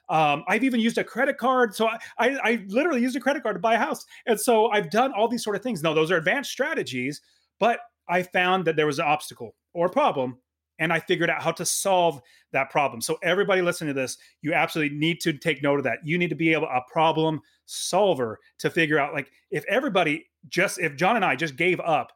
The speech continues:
at the first obstacle or the hundredth obstacle, we would not be where we are now. There's gonna be obstacles all over the place. We need to figure out how to get over those. So, John, from there, the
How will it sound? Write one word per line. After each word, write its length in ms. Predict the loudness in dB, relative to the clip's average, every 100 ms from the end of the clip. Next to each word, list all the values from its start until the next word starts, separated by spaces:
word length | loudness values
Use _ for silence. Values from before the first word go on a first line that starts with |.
| _ _
at 160 | -6 -4
the 80 | -4
first 280 | -2 -4 0
obstacle 440 | 0 -2 -4 0
or 160 | 2 2
the 160 | 0 -4
hundredth 380 | -2 0 0 -2
obstacle, 560 | -2 -2 -4 -6 -6 -6 _ -6
we 80 | -2
would 140 | 0
not 220 | 0 -2
be 140 | 0 0
where 160 | 0
we 120 | 2 0
are 180 | 0
now. 240 | 0 -2 -4 _ _ _
There's 180 | -2 -2
gonna 80 | -4
be 80 | -2
obstacles 400 | -2 -2 -4 -2
all 180 | 0
over 100 | 0
the 60 | 0
place. 300 | 0 -2 -2
We 140 | -4
need 80 | -4
to 80 | -4
figure 220 | -4 -4
out 100 | -2
how 80 | -2
to 80 | -2
get 140 | 0
over 160 | 0 0
those. 160 | -4
So, 180 | 0 0 -2 -16 _
John, 220 | 2 2
from 220 | 2 2
there, 340 | 2 2 0 -2 _ _
the 160 | -2